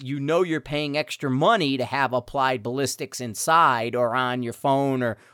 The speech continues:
whatever you happen to be using. The negative part of it is now you're, you're double and tripled up. So you, you kind of, like, have to pick and choose your battles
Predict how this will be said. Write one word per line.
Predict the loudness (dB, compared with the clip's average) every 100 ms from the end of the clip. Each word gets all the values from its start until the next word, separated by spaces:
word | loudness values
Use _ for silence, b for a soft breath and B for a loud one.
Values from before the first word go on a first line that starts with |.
| -6
whatever | -2 0 0
you | -2
happen | -2 -4 -4
to |
be | -6
using. | -6 -2 -2 -2 -4 -6 b b b b _
The | -2
negative | 0 4 4 4 0 -2 -2 -6
part | 0 2 2 0
of | 0 0 0
it | -2
is | -4 -4
now | -4 0 2 2
you're, | 0 -2 -4
you're | -4 -6
double | -2 2 2 2 -4
and | -6
tripled | -2 -2 -2 -6 -8 -4 2
up. | 4 4 0 -16 _ _ _ -8
So | -4 4 6 6 4 0
you, | -4 -6 -6
you | -6 -6 -6
kind | -4 -2 0
of, | -2 -2
like, | 0 0 -6 -14
have | -10 -8 -10
to | -12
pick | -8 -8 -6
and | -6
choose | -2 0 0
your | -4
battles | -6 -4 0 2 2 -2 -8 -12